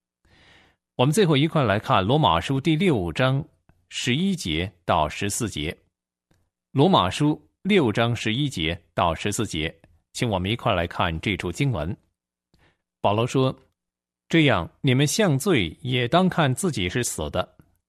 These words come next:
向神在基督耶稣里却当看自己是活的。所以，不要容罪在你们必死的身上作王，使你们顺从身子的私欲，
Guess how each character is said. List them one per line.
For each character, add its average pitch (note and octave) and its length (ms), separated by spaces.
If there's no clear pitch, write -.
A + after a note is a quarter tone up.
向 G3+ 300
神 A#2+ 280
在 A#2 160
基 E3+ 200
督 F3 160
耶 F#3+ 140
稣 F3 200
里 D#2 340
却 - 220
当 B2 200
看 A2 300
自 F3+ 180
己 E2 200
是 - 120
活 F2+ 280
的。 - 260
所 F#2+ 200
以， E2+ 200
不 F3 100
要 F3 160
容 B2+ 260
罪 C#3 300
在 C#3 180
你 G2+ 120
们 F2+ 280
必 D#3+ 280
死 - 180
的 E2 140
身 D3+ 240
上 A2+ 180
作 A2+ 180
王， E2 320
使 - 180
你 C3+ 100
们 G#2 160
顺 E3 300
从 A2 240
身 F#3+ 280
子 G2 120
的 E2+ 120
私 B2 260
欲， A2 220